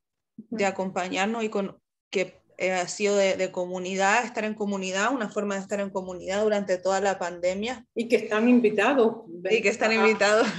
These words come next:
Speaker 2: a los domingos. <laughs>
Speaker 1: Eh, y, y lo otro, y ahí también venía, por mí, por lo menos, yo me hacía la pregunta, "¿Cómo voy a bailar?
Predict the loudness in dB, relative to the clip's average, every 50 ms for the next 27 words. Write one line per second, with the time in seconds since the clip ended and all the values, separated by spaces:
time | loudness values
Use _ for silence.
0 | -6 -2 0 0 2 4 4 6 6 4 6 6 6 6 6 6 4 4 4 2
1 | 2 0 -2 -2 -2 0 2 2 2 2 -2 -6 -10 -14 -14 -14 -12 -12 -14 -16
2 | -18 -20 -20 _ _ _ -2 2 4 4 4 6 6 6 4 4 2 2 0 0
3 | -2 -4 -6 -10 _ -8 -6 -4 -4 -4 -4 -6 -6 -6 -8 -8 -8 -10 -12 -14
4 | _ _ -8 -6 -6 -4 -2 -2 0 2 2 2 0 0 -2 -2 0 0 -2 -2
5 | -2 -2 -4 -6 -6 -8 -8 -6 -8 -8 -6 -6 -6 -6 -8 -10 _ _ _ _
6 | _ _ _ _ _ _ _ 0 2 2 2 2 -2 -2 -2 -2 -2 -2 -2 -2
7 | -4 -2 -2 -2 -2 -2 -2 0 -2 -2 -4 -6 -6 -4 -4 -4 -4 -4 -4 -6
8 | -6 -6 -6 -6 -6 -4 -4 -4 -4 -2 -2 0 0 0 0 -2 -2 -2 -2 -2
9 | -2 -2 -2 -2 -2 -2 -4 -4 -8 -10 -14